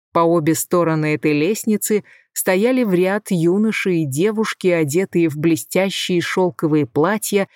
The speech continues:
с драгоценными украшениями на шеях и руках.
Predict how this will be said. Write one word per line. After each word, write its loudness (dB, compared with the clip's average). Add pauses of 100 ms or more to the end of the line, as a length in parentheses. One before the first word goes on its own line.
(220)
с 0
драгоценными 2
украшениями -2
на -2
шеях -2 (120)
и 2
руках. -2